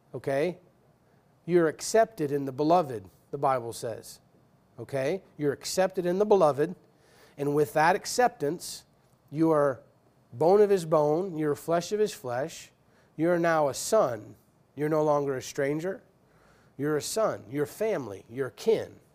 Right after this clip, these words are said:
Okay? And so with that, um, there's, this is where, you know, a lot of folks, like I say, they get, they get tripped up because,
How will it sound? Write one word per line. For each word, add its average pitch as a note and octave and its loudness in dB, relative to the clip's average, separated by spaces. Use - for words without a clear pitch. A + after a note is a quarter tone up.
Okay? C3+ -6
And C3+ -10
so E3+ -2
with G3 2
that, B2 -6
um, G#2+ -6
there's, C3+ -2
this D3 -6
is D#3 -8
where, D#3 -2
you D3+ -4
know, C#3 0
a - -2
lot C3 -8
of B2 -10
folks, - -8
like C3 -16
I C3 -10
say, D#3+ -4
they B2 -4
get, C#3 -4
they C3 -8
get C#3 -6
tripped - -8
up F3 -2
because, A#2+ -8